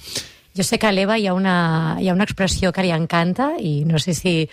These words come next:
a la, a la Marta i a la Paula també, però és quan algú, eh, justifica un comportament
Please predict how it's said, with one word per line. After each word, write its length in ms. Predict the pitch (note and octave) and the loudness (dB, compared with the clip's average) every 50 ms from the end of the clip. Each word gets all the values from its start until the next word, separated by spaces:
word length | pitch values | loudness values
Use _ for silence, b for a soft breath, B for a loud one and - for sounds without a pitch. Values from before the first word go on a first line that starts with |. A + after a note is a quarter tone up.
| B B B B B B B | B B B B B B B
a 120 | - E3+ E3 | -2 0 2
la, 320 | D#3+ D#3 D#3 D#3 E3 E3 | 2 2 2 2 0 0
a 120 | - F#3 F3+ | 0 0 2
la 80 | F3+ | 2
Marta 240 | E3+ F3+ F3+ F#3 G#3 | 2 2 0 0 0
i 40 | G3 | 0
a 40 | F#3 | 0
la 80 | F#3 F#3 | 0 0
Paula 240 | F#3+ F#3+ F3+ F3+ F3+ | 0 -2 -2 -2 -2
també, 320 | - E3+ F3 F3 G#3 G3+ B B B B B B | -2 0 0 0 0 -2 B B B B B B
però 120 | - F#3+ | -2 -2
és 140 | F#3 - - | -2 0 0
quan 260 | - A3 G3+ F#3+ F#3 | 0 2 2 2 2
algú, 460 | F3 E3 D#3+ E3+ E3+ F3 F3+ G3 G#3+ G#3 | 2 0 0 0 0 0 2 0 0 0
eh, 400 | F#3 E3+ E3 D#3+ D#3 D3+ D3 D3+ - D#3+ E3 E3 | 0 0 0 -2 -2 -4 -4 -6 -6 -6 -4 -2
justifica 580 | D3+ C3+ - - C#3+ - - A#3 G#3+ - G#3 G3 | -2 -2 -2 -4 -4 -2 0 -2 0 0 0 -2
un 60 | F3+ | 0
comportament 640 | F#3+ G#3 F#3+ G3 G#3+ A3+ A3 G#3+ G#3 G#3+ G#3+ G3+ | 0 0 0 0 0 0 0 0 2 0 0 -2